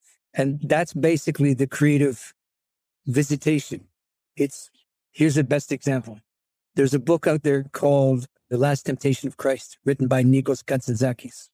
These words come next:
same guy who wrote Zorba the Greek. And, and basically the first scene, he's doing a riff on, you don't know it's Jesus. I mean, you know from the title, but you don't know Jesus has appeared in the very first page 'cause nobody's named.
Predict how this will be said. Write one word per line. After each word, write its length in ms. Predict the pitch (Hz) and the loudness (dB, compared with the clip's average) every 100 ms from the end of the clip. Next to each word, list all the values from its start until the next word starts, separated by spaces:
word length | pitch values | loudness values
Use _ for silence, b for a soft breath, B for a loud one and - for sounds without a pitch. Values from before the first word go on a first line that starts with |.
| _ | _
same 240 | - 143 135 | -2 2 4
guy 160 | 135 | 4
who 120 | 127 131 | 4 4
wrote 260 | 135 123 | 2 0
Zorba 440 | 143 123 131 135 120 | -2 0 2 2 2
the 80 | |
Greek. 380 | 110 123 104 - _ _ _ _ _ _ _ - | 0 -2 -4 -12 _ _ _ _ _ _ _ -2
And, 240 | 127 139 - | -2 0 0
and 180 | 131 | 0
basically 460 | 123 165 - 151 151 | 2 0 0 0 0
the 120 | 127 | 0
first 320 | - 165 139 | -2 -2 -2
scene, 400 | - 160 131 117 - _ _ _ _ | -2 0 0 -2 -12 _ _ _ _
he's 220 | - 139 127 | -8 -6 0
doing 300 | 160 156 143 | 2 4 4
a 80 | |
riff 580 | 123 143 156 - - - _ | 2 2 2 -2 -12 -20 _
on, 320 | - 131 131 151 | 0 0 0 2
you 120 | 156 | 4
don't 140 | 180 | 4
know 120 | 165 | 4
it's 140 | 160 - | 2 0
Jesus. 380 | 156 139 117 135 | -2 -2 -2 2
I 40 | |
mean, 140 | 123 123 | 4 4
you 60 | |
know 100 | 131 | 2
from 180 | - 123 | 0 -2
the 60 | 120 | 0
title, 380 | 156 160 131 - _ _ _ | 0 2 0 -8 _ _ _
but 140 | 131 | -2
you 60 | 135 | 2
don't 200 | 156 165 | 4 4
know 140 | 147 | 4
Jesus 420 | 131 160 160 135 - | 2 0 0 0 -4
has 140 | 127 | -6
appeared 340 | 131 160 156 | -2 2 2
in 60 | 131 | 2
the 60 | 131 | 2
very 220 | 143 143 | 2 2
first 300 | - 135 - | 0 -4 0
page 460 | 147 120 107 - - | 0 0 -8 -18 -6
'cause 180 | 120 143 | -2 2
nobody's 320 | 131 131 110 | 4 4 6
named. 420 | 135 123 104 | 6 4 0